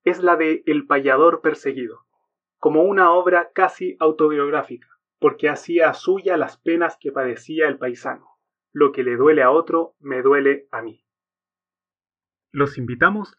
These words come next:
a que si les gusta este proyecto y lo quieren apoyar, lo pueden hacer a través de la página del podcast en Patreon, w w w punto patreon punto com slash consentido y razón,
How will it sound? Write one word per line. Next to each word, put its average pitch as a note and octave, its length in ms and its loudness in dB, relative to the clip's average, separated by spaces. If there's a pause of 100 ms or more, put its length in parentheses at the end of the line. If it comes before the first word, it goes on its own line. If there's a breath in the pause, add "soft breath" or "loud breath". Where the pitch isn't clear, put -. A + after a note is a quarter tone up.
a C#3 120 -6
que D3+ 120 -8
si D#3+ 100 -14
les C#3+ 160 -6
gusta A#3 260 -8
este D#3 200 -6
proyecto C#3 440 -4
y B2 60 -6
lo B2 140 -10
quieren G#3+ 240 -4
apoyar, C3 540 -8
lo D3+ 180 -10
pueden A3+ 260 -4
hacer F#3 240 -6
a F3+ 80 -2
través D3+ 300 -6
de C#3+ 80 -4
la B2 140 -4
página C#3 340 -6
del A2+ 160 -8
podcast C#3 500 -8 (160)
en C#3 160 -8
Patreon, A2+ 400 -8 (520)
w F#3+ 220 -6
w A#2+ 280 -6
w D3 300 -8 (120)
punto D3 320 -8
patreon C#3 540 -8 (160)
punto C#3+ 340 -8
com G#2+ 200 -16 (680)
slash C3 460 -8 (260)
consentido C3+ 840 -8
y D3+ 100 -8
razón, C#3 360 -10